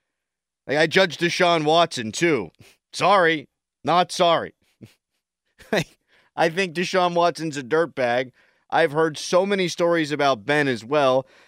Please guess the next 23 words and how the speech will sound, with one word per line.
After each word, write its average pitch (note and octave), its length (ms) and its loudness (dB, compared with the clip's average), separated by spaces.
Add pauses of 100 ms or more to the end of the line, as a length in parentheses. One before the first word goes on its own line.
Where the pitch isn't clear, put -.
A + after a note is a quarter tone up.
that E3 80 -2
make F3+ 160 0
me F#3 80 0
think F#3+ 220 -2
he G3+ 60 -4
wasn't G#3+ 260 0
a F#3+ 40 -6
great F3+ 200 -2
guy. D#3+ 320 -2 (1600)
I F3+ 120 4
don't A3+ 120 2
have A3 240 2
to F#3+ 80 2
like F#3 260 4
him. - 280 -12 (720)
I F3 80 6
don't G3+ 180 2
have G3+ 200 2
to F#3+ 100 -2
think F3 220 -2
Ben E3+ 200 2
was D3+ 140 -2
great. D#3 360 -2